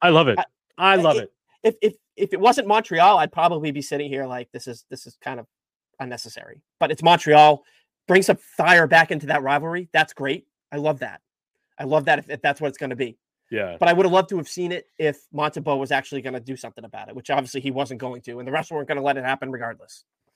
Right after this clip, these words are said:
Speaker 1: Yeah, I, uh, I don't like Montembeault there. If I saw the goalie on the other side of the ice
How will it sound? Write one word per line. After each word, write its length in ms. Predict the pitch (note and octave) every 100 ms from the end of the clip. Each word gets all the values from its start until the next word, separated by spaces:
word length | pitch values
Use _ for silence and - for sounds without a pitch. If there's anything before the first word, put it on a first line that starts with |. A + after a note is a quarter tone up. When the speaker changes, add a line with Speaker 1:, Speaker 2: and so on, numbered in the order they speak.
| _ _ _ _ _ B2
Speaker 1:
Yeah, 320 | G#2+ G2+ F#2 A2
I, 200 | A2+ A#2+
uh, 440 | A#2 A2+ A2 G#2+ _ _ _ _ _ _ _ _ _ _ _ _
I 100 | D#3
don't 120 | F#3
like 160 | D3 C#3+
Montembeault 540 | C#3+ C3+ C#3 C3+ C3+
there. 340 | C3 B2+ B2+ -
If 180 | C#3+ B2+ -
I 180 | C#3
saw 360 | E3+ - D#3 D#3
the 100 | C#3
goalie 580 | B2+ B2+ B2+ A#2+ A2+ A2+
on 160 | A2+
the 100 | A2+ G#2+
other 200 | A2+ A2+
side 300 | A#2 A2 A2+
of 40 |
the 260 | A2 G#2+ G#2+
ice 420 | G2+ G#2+ - -